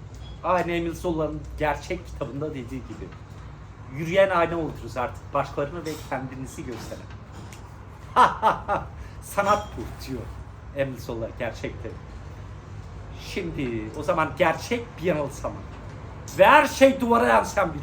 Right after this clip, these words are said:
gölge. Çünkü yeniden değerlendirme ihtiyaç duydunuz. Şimdilik hala ihtiyaç sahibisiniz. <laughs> Sonra değerlerin yeni bir şekilde yerleştirilmeleri.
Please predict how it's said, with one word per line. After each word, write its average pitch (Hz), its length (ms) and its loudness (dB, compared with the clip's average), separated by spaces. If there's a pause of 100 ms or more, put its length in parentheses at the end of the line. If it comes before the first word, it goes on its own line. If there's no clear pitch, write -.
(100)
gölge. 170 440 -2 (1500)
Çünkü 196 300 -6
yeniden 165 600 0
değerlendirme 165 560 2
ihtiyaç 143 360 -2
duydunuz. - 560 -10 (640)
Şimdilik 220 520 -4
hala 220 380 6
ihtiyaç 196 480 2
sahibisiniz. - 920 -4
<laughs> - 0 - (3500)
Sonra - 460 2 (1700)
değerlerin 220 560 8
yeni 226 260 2
bir 214 120 -2
şekilde 170 440 -2
yerleştirilmeleri. 120 960 -2